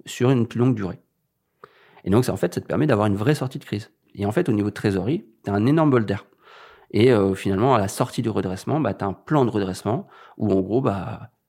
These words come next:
ok, euh, toutes les dettes que t'avais avant, admettons, t'avais cent mille euros, et ben, en gros, bah, tu vas pouvoir, euh,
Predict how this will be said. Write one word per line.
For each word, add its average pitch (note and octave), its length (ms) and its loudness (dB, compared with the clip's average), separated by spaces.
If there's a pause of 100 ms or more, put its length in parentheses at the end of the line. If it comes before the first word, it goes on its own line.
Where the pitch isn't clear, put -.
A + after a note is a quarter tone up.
(220)
ok, G2 180 -4 (240)
euh, F2+ 220 -4
toutes - 200 -14
les G2+ 80 -4
dettes G#2 140 -4
que - 80 -12
t'avais F2 260 -8
avant, F#2+ 360 -4
admettons, G2 320 -6
t'avais F2+ 260 -8
cent - 160 -8
mille D3 160 2
euros, G2+ 400 2 (380)
et G2+ 100 0
ben, G2 120 0
en F#2 120 0
gros, G#2+ 320 2
bah, G#2 140 -4
tu - 120 -10
vas G2 60 -4
pouvoir, G2+ 340 -4
euh, F#2+ 220 -4